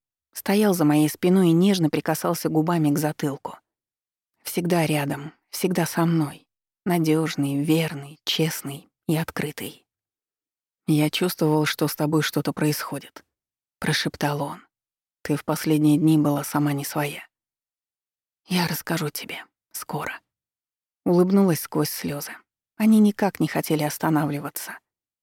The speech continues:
"И напишешь. Ты же обещала создать историю для будущих ведьм". Я тяжело вздохнула и покачала головой. "Не будет больше ведьм", — прошептала горько.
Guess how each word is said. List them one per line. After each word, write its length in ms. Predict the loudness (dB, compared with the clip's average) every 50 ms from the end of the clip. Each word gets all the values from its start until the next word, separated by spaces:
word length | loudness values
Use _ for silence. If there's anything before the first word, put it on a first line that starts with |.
| _ _ _ _ _ _ _ _ _ _ _ _ _ 0
"И 100 | 2 4
напишешь. 640 | 4 4 2 0 -2 -2 -2 -4 -6 -8 -10 -10 -10 -12 _ _ _ _ _ _
Ты 120 | -2 0
же 100 | 2 2
обещала 520 | 2 2 2 0 0 -2 -2 -2 -2 -2
создать 420 | -2 -2 -4 -2 -2 -2 -2 -2 -4
историю 460 | -6 -6 -4 -2 0 0 2 0 0
для 160 | 2 2 2
будущих 480 | 2 2 2 0 0 -2 -4 -4 -4 -6
ведьм". 340 | -6 -6 -6 -8 -12 -16 -20 _ _ _ _ _ _ _ _ _ _ _ _ _ _ _ _ _ _ _ _ _ _ _ _ _ _ -2
Я 120 | 0 0
тяжело 380 | 2 0 0 2 2 2 2 2
вздохнула 600 | 2 0 0 0 -2 0 2 2 4 4 4 2
и 80 | 2
покачала 540 | 0 -2 -4 -4 -4 -4 -2 -2 -2 0 0
головой. 640 | 0 -2 -2 -2 -2 -2 -4 -6 -10 -16 -20 _ _ _ _ _ _ _ _ _ _ _ _ _ _ _ _ 2
"Не 200 | 4 4 6 6
будет 280 | 4 4 2 2 0
больше 300 | 0 -2 -2 -2 -2 -2
ведьм", — 360 | -2 -4 -6 -8 -8 -12 -16 -18 -20 _ _ _ _ _ _ _ _ _ _ _
прошептала 600 | -6 -4 -2 -2 -2 -4 -4 -2 -2 -2 -2 -2
горько. 460 | -2 -4 -4 -6 -6 -10 -14 -16 -16